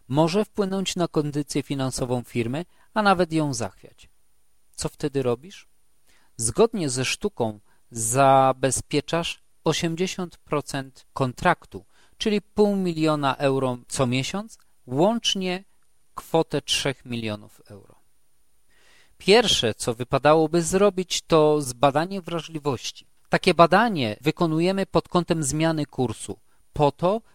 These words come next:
aby zobaczyć, jakie są punkty brzegowe, szczególnie te niekorzystne, kiedy nasza firma i w jaki sposób będzie traciła na marży, kiedy wreszcie wpadnie w marżę ujemną, czyli zacznie do interesu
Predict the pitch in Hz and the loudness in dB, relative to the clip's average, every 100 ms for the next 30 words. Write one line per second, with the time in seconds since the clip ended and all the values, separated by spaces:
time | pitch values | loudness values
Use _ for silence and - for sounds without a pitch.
0 | _ _ 156 147 160 165 160 202 175 135 | _ _ 0 2 2 4 4 4 2 0
1 | 160 - 160 - 147 143 123 185 - 151 | -2 0 -2 0 -2 -4 -4 -6 -4 -6
2 | 127 147 123 117 127 160 - 147 139 151 | -2 -2 0 0 0 0 -2 -2 -2 -4
3 | 143 - 151 143 135 113 117 - - 139 | -2 -2 -2 -2 -4 -4 -4 -6 -10 -8
4 | 190 - _ _ - - 202 175 135 131 | -8 -10 _ _ -4 2 2 2 -2 -2
5 | 131 - 156 147 131 123 - 143 120 147 | -2 -2 -6 -4 -4 -4 -6 -14 0 0
6 | - 147 - 160 - 120 120 135 127 123 | 2 -4 -2 -2 -2 -2 -2 -2 -2 0
7 | 127 127 _ - 127 127 - 190 127 117 | 0 0 _ 0 2 4 2 2 2 0
8 | 117 113 - - 151 - _ _ - 175 | 0 -2 -4 -6 -6 -8 _ _ -4 2
9 | 208 160 127 110 123 135 - - 151 170 | 4 4 0 0 -2 0 0 0 -2 -2
10 | - _ - - - 151 139 123 139 139 | -6 _ -20 -20 4 6 6 0 -6 -2
11 | 156 165 - 104 104 139 151 190 214 175 | -2 -4 -10 -6 -2 0 4 6 6 6
12 | 131 113 - 135 127 147 - 147 127 135 | 0 -2 -6 -6 0 0 0 -4 -2 -4
13 | 127 127 120 - 117 | -2 -2 -2 -2 -6